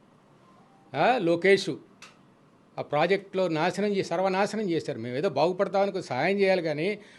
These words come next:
మమ్మల్ని నాశనం చేయటమా? చంద్రబాబు నాయుడు, లోకేష్ దొంగలు, ఒకళ్ళు తెలియకుండా ఒకళ్ళు సబ్ కాంట్రాక్ట్ వాళ్ళు. సోమవారం, సోమవారం, పోలవరం సోమవారం అన్నాడుగా, అన్నీ పచ్చి అబద్ధాలు. వాళ్ళు వస్తే బేవర్స్.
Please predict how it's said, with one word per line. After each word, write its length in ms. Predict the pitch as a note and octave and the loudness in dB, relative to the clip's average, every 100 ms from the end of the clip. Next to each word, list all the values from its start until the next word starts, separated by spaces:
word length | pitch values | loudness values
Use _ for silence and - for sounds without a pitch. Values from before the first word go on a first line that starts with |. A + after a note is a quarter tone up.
| - | -8
మమ్మల్ని 260 | C#3+ F3 F3+ | -2 0 0
నాశనం 420 | C#3+ F3+ G#3+ A#3+ | 2 2 4 8
చేయటమా? 440 | A3+ G#3+ F3 B2+ A2 - _ _ _ _ _ _ _ _ _ _ _ - | 8 8 4 0 -8 -16 _ _ _ _ _ _ _ _ _ _ _ -8
చంద్రబాబు 360 | C#3+ F3+ G#3+ A3+ | 0 4 4 6
నాయుడు, 460 | A#3 A#3 B3 C#4 C#4+ - - _ _ _ _ _ - | 6 10 12 10 8 -4 -20 _ _ _ _ _ 4
లోకేష్ 420 | F#3 G3 D#3 - - _ _ _ _ _ _ _ _ - | 4 6 2 0 -14 _ _ _ _ _ _ _ _ -4
దొంగలు, 320 | D3+ E3 F#3+ | 0 4 4
ఒకళ్ళు 300 | D#3 D#3+ G#3+ | 4 4 6
తెలియకుండా 420 | G#3 G#3 G3+ G3+ D#3+ | 8 6 6 2 -2
ఒకళ్ళు 360 | D#3 D3+ D#3 - - _ | -2 -2 -4 -8 -20 _
సబ్ 260 | - E3+ E3 | 0 0 4
కాంట్రాక్ట్ 360 | G#3 G3 F#3+ | 4 4 2
వాళ్ళు. 340 | E3 E3 C#3 - | 2 0 -2 -4
సోమవారం, 600 | F3+ G3+ A3 G#3 G#3+ G#3+ | 2 4 6 4 4 2
సోమవారం, 600 | G#3 G#3+ G#3+ G#3 G#3+ G#3+ | 4 6 6 4 2 2
పోలవరం 680 | G#3+ G3 A3+ G#3+ A3 G3+ - - - | 4 6 8 8 6 4 -2 -16 2
సోమవారం 440 | G#3 A#3 A#3 A#3+ | 8 10 10 8
అన్నాడుగా, 400 | A#3+ A#3 A#3 A3+ | 6 6 6 8
అన్నీ 500 | B3+ G3+ A3+ C4 C#4 | 8 6 6 4 2
పచ్చి 300 | B3+ A#3 - | 2 2 6
అబద్ధాలు. 460 | A3+ C4 D#4+ F4+ C4+ - - _ _ _ _ _ _ _ _ _ _ _ _ _ _ _ _ - | 8 12 12 12 12 8 -16 _ _ _ _ _ _ _ _ _ _ _ _ _ _ _ _ -4
వాళ్ళు 180 | D#3 | 0
వస్తే 220 | E3 - A#3 | 0 4 4
బేవర్స్. 540 | B2 G#3 D4+ D#4 | 10 12 12 12